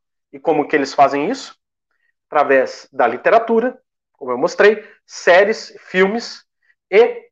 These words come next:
frases de efeito, como estas aqui, né? Com isso, eles acham que tem uma pseudo-igualdade,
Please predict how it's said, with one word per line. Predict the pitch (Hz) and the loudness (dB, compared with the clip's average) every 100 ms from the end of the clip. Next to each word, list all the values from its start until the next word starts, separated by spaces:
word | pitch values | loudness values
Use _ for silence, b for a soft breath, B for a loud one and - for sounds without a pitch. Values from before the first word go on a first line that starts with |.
| _ | _
frases | 160 156 151 170 143 | 2 4 4 -4 -4
de | 160 | 0
efeito, | 202 170 151 - | 0 0 -4 -6
como | - 117 170 | -14 -4 0
estas | 165 160 151 | 0 -2 -4
aqui, | 180 151 117 | -4 -6 -10
né? | 131 - _ _ _ _ _ _ _ | -12 -14 _ _ _ _ _ _ _
Com | 185 185 | 0 2
isso, | 240 240 | 2 4
eles | 214 214 156 | 2 2 4
acham | 247 277 - 208 | 4 4 0 -4
que | |
tem | 208 180 | -2 -2
uma | 180 | -2
pseudo-igualdade, | - - 220 220 202 180 208 196 160 180 - | -4 0 4 4 4 2 4 4 4 2 -2